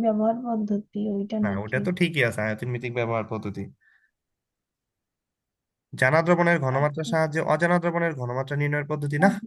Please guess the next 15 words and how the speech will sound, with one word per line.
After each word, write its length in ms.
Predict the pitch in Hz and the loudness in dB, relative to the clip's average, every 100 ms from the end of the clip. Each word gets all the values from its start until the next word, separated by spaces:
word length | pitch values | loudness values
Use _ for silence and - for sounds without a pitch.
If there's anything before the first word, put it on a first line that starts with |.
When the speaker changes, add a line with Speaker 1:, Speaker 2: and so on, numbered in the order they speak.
| - _ _ _ _ _ _ _ _ _ _ _ _ _ 240 | -14 _ _ _ _ _ _ _ _ _ _ _ _ _ -2
Speaker 1:
হ্যাঁ, 220 | 226 214 | 0 0
হ্যাঁ। 240 | 208 214 226 - _ _ _ - | 0 -2 -2 -8 _ _ _ -4
Speaker 2:
এটা 200 | 127 123 | -2 0
হচ্ছে 180 | 127 - | -2 0
মূল 200 | 139 160 | 0 0
কথা 240 | 160 160 135 | 0 0 0
ছিল 180 | 135 135 | -2 0
না? 120 | 147 214 - _ _ _ _ _ _ _ _ _ _ _ _ _ 113 | 2 0 -2 _ _ _ _ _ _ _ _ _ _ _ _ _ -2
আর 120 | 107 110 | -2 2
জানা 260 | 123 170 | 4 4
দ্রবণকে 400 | 170 185 185 175 | 4 2 2 2
আমরা 160 | 147 143 | 2 0
কি 100 | 147 | -2
দ্রবণ 240 | 147 143 135 | 0 0 0
বলি? 220 | 120 107 | -2 -4